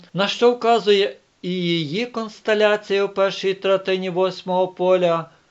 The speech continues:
і вулканічна активність Етни, яку, як пише про це англійська сторінка Вікіпедії під назвою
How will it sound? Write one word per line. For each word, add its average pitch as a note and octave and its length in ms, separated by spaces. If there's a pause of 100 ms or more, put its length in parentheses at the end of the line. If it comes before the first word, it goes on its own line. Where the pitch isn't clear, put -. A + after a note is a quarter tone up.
(200)
і D#3+ 140
вулканічна D3+ 1200
активність F3+ 960 (120)
Етни, D3+ 640 (400)
яку, F3+ 340
як G3 240
пише G#3 300
про E3+ 220
це E3 180
англійська E3 760
сторінка F3+ 560
Вікіпедії D#3+ 840
під D#3+ 260
назвою C#3+ 540